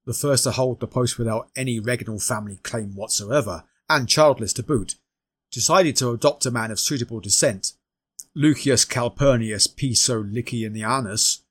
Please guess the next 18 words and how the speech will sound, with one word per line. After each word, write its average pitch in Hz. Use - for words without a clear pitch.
let's 147
call 135
him 113
Piso 120
because 104
it's 101
just 110
easier. 110
In 127
doing 170
so, 101
he 135
claims 139
to -
be 123
repudiating 123
the 95
family 113